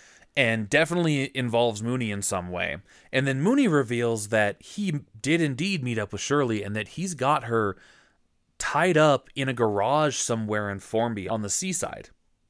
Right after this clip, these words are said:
And that now he is concerned that his attempt to appear menacing early in the play, combined with the information that Sid gave and the implication that Mooney was the man in that story,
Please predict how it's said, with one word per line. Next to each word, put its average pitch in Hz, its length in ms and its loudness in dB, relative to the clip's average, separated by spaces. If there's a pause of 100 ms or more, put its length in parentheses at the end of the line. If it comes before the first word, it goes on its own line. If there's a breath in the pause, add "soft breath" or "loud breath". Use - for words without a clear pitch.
And 135 180 2
that 131 100 -2
now 202 280 4
he 196 180 2
is 196 120 2
concerned 147 640 2
that 113 260 0 (140)
his 196 320 2
attempt 165 400 -4
to 139 120 2
appear 135 280 2
menacing 123 520 -2
early 120 300 0
in 98 100 -4
the 95 80 -8
play, 87 440 -4 (360 soft breath)
combined 151 800 4
with 127 240 2
the 131 140 0
information 131 520 -2
that 110 100 -4
Sid 123 360 2
gave 131 320 4
and 113 140 2
the 117 100 2
implication 120 640 -2
that 107 160 -6
Mooney 113 380 -2
was 101 420 -4
the 104 100 -6
man 95 520 -6 (320 soft breath)
in 113 260 -4
that 104 220 -4
story, 143 640 4